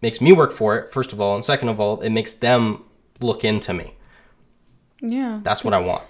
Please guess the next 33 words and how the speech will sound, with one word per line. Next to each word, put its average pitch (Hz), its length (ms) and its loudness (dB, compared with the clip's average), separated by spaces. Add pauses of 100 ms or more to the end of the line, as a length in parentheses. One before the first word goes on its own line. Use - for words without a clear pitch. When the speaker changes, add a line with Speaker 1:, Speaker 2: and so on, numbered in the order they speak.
(220)
Speaker 2:
the 226 80 -8
amount 226 280 -2
of, 214 300 -8
you 220 120 -6
know, 208 380 -8 (720)
care 233 440 -2
and 208 300 -6 (200)
dedication 214 440 -4
you 202 200 -8 (960)
put 254 340 -4
into 202 300 -8
this, 196 320 -6
you 202 80 -12
know, 202 300 -10 (640)
into 214 460 -12 (260)
all 214 140 -6
the 214 320 -12
process 214 400 -12
of 208 280 -14
adopting, 208 840 -12 (800)
it 220 120 -12
would 214 200 -8
show 214 220 -8
character. 208 640 -12 (500)
Speaker 1:
It 98 100 -8
shows 113 280 0
that - 180 -4
you 107 120 -4
really 101 300 -6
want 87 220 -4
a 82 40 -8
child. - 440 -8 (480)
Speaker 2:
Yeah. 208 300 -12